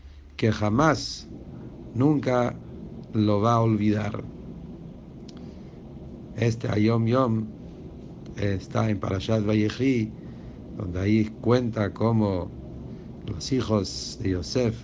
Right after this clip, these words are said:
fueron a visitar a Jacob y él puso las manos arriba de ellos. Puede ser que por eso también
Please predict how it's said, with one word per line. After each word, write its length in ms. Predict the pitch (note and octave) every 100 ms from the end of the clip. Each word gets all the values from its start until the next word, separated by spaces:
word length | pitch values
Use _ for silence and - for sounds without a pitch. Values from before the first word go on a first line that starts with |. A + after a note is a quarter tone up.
| -
fueron 260 | A2+ G#2+ G2+
a 60 |
visitar 560 | F2+ F2 A2 - A2+ G#2+
a 120 | G2
Jacob 580 | G2 G2 - C3 B2 G2+
y 120 | G2
él 140 | F#2+ F#2
puso 300 | G#2+ A2+ G2
las 140 | F#2
manos 360 | G2 A2+ G#2+ G2+
arriba 300 | G2+ F#2+ F#2
de 160 | A#2
ellos. 340 | A2+ A2 G#2 - - - - - - - - G#2
Puede 220 | G#2+ G#2
ser 240 | F#2 G#2 F#2+
que 120 | G2+
por 220 | - G2+
eso 300 | A2+ A#2 G2+
también 520 | D#2+ G2+ G#2 A2+ G#2+